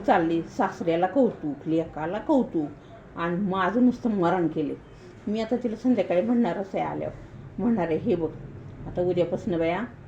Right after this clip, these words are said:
मला बी काय होत नाही. मी बी आता पापड लाटायचा उद्योग करणार आहे. घरच्या घरी पापड काय बी करीन माझी मी. आणि तुझा तू, तो बी माझा जॉब आहे.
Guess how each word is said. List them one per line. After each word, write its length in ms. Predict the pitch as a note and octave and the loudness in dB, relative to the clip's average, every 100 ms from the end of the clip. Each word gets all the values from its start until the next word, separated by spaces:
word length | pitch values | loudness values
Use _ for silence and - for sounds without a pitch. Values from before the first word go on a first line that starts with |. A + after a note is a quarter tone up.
| - - F3+ | -20 -12 -6
मला 220 | E3 D#3+ | -2 -2
बी 120 | E3 | 0
काय 200 | E3+ F3 | 0 0
होत 100 | G3 - | -2 -2
नाही. 240 | E3+ F3 C4 - - - - - | -2 -2 -4 -8 -18 -18 -18 -4
मी 120 | F3+ | -2
बी 100 | F3 | 2
आता 480 | F3+ F3 F#3+ A#3+ C#4 A3+ - - - - - - - | 2 4 2 2 -2 -6 -12 -14 -14 -14 -16 -14 2
पापड 340 | F#3+ F#3+ F3+ | 2 4 4
लाटायचा 420 | F3+ F3+ E3+ E3+ F#3 | 6 6 2 4 4
उद्योग 280 | F3 F#3 | 4 2
करणार 400 | F3 A#3+ G3+ E3 | 2 0 2 2
आहे. 160 | E3+ C4+ - - | 4 2 -4 -4
घरच्या 320 | G3+ F3 F3+ | -4 -2 -2
घरी 220 | G3 E3+ | 0 0
पापड 440 | D#3+ F#3 F#3+ F3+ G#3+ - - - - - - | 2 2 2 2 2 -2 -10 -14 -16 -16 2
काय 160 | F#3+ G3+ | 4 4
बी 80 | A3+ | 6
करीन 340 | C#4+ - F3 | 6 6 4
माझी 260 | F3 F3+ E3 | 2 0 0
मी. 160 | E3 D3+ - - - - E3+ | 0 -4 -12 -16 -16 -10 -6
आणि 140 | F3+ G3+ | -4 0
तुझा 220 | G#3+ G#3+ | 4 4
तू, 180 | G#3 A#3 A3 - | 4 -2 -2 8
तो 120 | A#3+ | 8
बी 100 | A#3 | 10
माझा 280 | A#3+ B3 G3 | 6 4 4
जॉब 280 | F3 E3 | 4 4
आहे. 80 | D3+ | 4